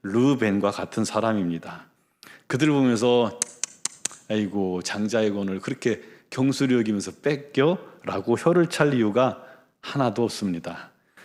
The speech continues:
우리도 바로 그런 모습일 수 있으니까요. 그러므로 우리가 영적인 장자요, 아브라함의 언약의 후손임을 여러분 기억하시기 바랍니다.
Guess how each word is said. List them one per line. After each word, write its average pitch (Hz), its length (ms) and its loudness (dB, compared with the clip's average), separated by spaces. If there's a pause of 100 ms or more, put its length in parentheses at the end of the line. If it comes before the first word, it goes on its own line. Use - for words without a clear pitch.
(180)
우리도 127 680 -2 (680)
바로 107 240 -6
그런 139 540 2
모습일 110 420 -2
수 - 180 -4
있으니까요. 82 880 -6 (140)
그러므로 110 520 2
우리가 117 540 4 (340)
영적인 98 500 0
장자요, 101 760 -2 (260)
아브라함의 107 600 0 (220)
언약의 160 920 4 (100)
후손임을 151 880 2 (240)
여러분 107 260 0
기억하시기 95 680 -4
바랍니다. 85 760 -10